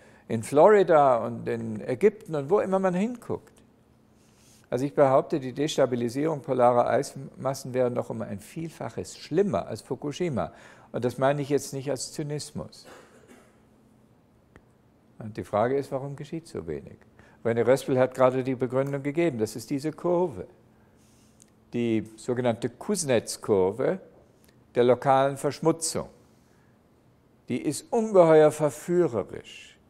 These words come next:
Die lautet nämlich, die Länder fangen an, arm und sauber.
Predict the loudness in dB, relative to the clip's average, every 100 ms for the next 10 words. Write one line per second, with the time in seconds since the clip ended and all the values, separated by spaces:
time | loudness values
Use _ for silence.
0 | _ _ _ _ _ _ 4 10 10 10
1 | 4 -2 -4 -4 -4 -6 -6 -14 -20 _
2 | _ _ _ _ _ _ _ _ _ 2
3 | 6 6 6 6 4 2 0 2 2 0
4 | -8 -16 -20 _ 6 8 6 0 -8 -14
5 | -20 _ _ -6 0 4 6 4 0